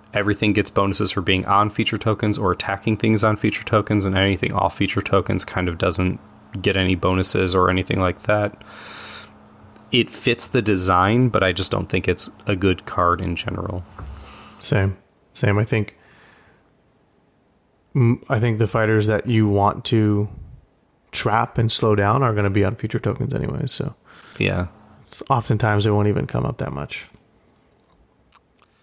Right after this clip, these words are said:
Speaker 2: And it's only for the next activation, so.
Speaker 1: Yeah.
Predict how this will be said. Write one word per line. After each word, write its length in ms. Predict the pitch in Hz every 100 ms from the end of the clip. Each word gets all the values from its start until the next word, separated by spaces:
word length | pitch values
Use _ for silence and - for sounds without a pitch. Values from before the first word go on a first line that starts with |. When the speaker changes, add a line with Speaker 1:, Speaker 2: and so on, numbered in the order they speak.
| - -
Speaker 2:
And 100 | 123
it's 140 | 110
only 160 | 135 135
for 120 | 120
the 80 | 104
next 260 | 98 -
activation, 520 | 104 - - 98 143 - - _ -
so. 280 | - 120 - - _
Speaker 1:
Yeah. 340 | 113 90 -